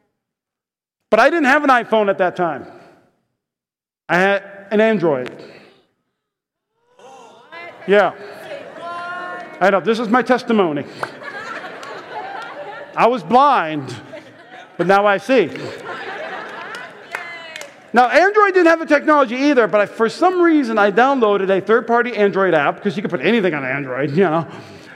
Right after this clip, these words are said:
And so a third-party Android app that says, "Find my droid." And so I went on that third-party app. I was like, "Thank goodness I have this third-party app." I hit it, and all of a sudden I zoomed in on the map, and it pinged my phone, and it was on the third hole,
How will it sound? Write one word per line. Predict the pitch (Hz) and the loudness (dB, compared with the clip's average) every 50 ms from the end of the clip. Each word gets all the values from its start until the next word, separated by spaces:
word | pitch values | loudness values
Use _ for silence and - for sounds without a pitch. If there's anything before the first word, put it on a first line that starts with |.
| - - 147 - | -18 -18 -6 -2
And | 214 226 - | -2 0 2
so | 254 | 2
a | 254 208 208 - | 2 2 0 2
third-party | 247 285 349 339 311 294 311 311 294 | 4 4 4 6 4 2 2 2 0
Android | 226 247 247 214 220 226 220 | 0 0 0 2 2 4 4
app | 220 220 202 185 | 4 2 2 0
that | 220 208 | -4 -2
says, | 214 226 220 202 | 0 0 0 0
"Find | - - - 226 240 247 262 262 254 233 | -2 0 2 4 4 4 2 0 0 2
my | 220 226 226 196 | 2 2 2 2
droid." | 165 208 226 220 196 165 143 127 - - - - - - - _ _ _ _ _ _ _ - - | 2 2 4 4 4 0 -2 -8 -12 -18 -20 -20 -20 -20 -20 _ _ _ _ _ _ _ -4 -4
And | 220 220 | 2 4
so | 247 | 4
I | 240 | 4
went | 233 233 311 349 339 | 4 4 4 4 4
on | 330 | 4
that | 311 302 285 294 | 4 2 0 2
third-party | 285 285 285 220 247 262 262 262 | 0 0 2 4 2 2 4 2
app. | 254 254 254 | 0 0 2
I | |
was | 254 226 - | -2 -2 -2
like, | 311 330 349 - | -2 -4 0 0
"Thank | 339 311 320 | 0 0 2
goodness | 330 311 311 302 247 | 0 0 0 2 2
I | 262 | 2
have | 254 262 | 2 2
this | 277 | -2
third-party | 202 247 254 214 220 247 240 247 | -2 -2 -2 2 2 0 2 2
app." | 240 233 233 | 0 2 2
I | 190 170 | -2 -2
hit | 151 185 247 262 269 | 2 4 4 6 4
it, | 269 262 262 - - - - | 2 2 0 -8 -14 -6 0
and | 185 185 | 2 4
all | 226 262 277 | 4 4 2
of | 262 | 2
a | - | 0
sudden | 262 233 220 196 | -2 0 0 0
I | 175 165 | 0 -2
zoomed | 202 254 269 254 247 | -2 0 0 2 2
in | 254 247 240 | 2 0 2
on | 233 226 | 0 0
the | 220 220 | 0 0
map, | 214 220 226 226 233 240 233 - - 185 170 - | 2 2 2 2 2 0 -2 -4 -14 -18 -8 -4
and | 190 180 | 0 0
it | 175 180 - | 0 0 0
pinged | - 254 254 262 | 0 0 2 2
my | 254 247 233 | 0 0 0
phone, | 254 - 233 233 240 233 240 240 247 233 240 240 - - | 0 0 0 2 2 2 2 0 -2 -2 -6 -12 -10 -4
and | 214 185 | -2 -2
it | |
was | 190 170 180 | 0 0 0
on | 208 208 | 0 2
the | 196 180 | 2 0
third | 160 - - 240 254 254 262 269 254 | -2 -2 -2 0 2 2 2 2 0
hole, | 233 196 226 233 233 233 233 240 240 240 226 233 | 2 2 2 4 4 4 4 4 4 2 0 -2